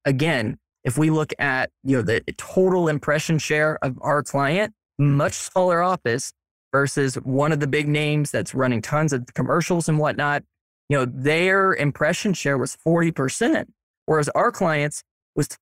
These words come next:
fifty-seven percent. So we're showing up way more. And then the second kind of part of that, Michael, that, that's really cool and,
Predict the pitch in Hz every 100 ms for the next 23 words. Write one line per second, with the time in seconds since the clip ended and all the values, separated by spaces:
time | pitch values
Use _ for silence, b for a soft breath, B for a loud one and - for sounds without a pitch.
0 | _ 220 208 220 196 - 180 185 175 160
1 | 147 - 131 85 - 147 143 - - 185
2 | 180 156 - 156 139 180 226 156 131 131
3 | - _ _ _ - 151 143 143 151 -
4 | 131 127 - 185 214 226 - 170 131 -
5 | - 165 170 135 - 135 135 131 123 135
6 | 131 - - 131 139 151 185 175 151 -
7 | 165 147 143 135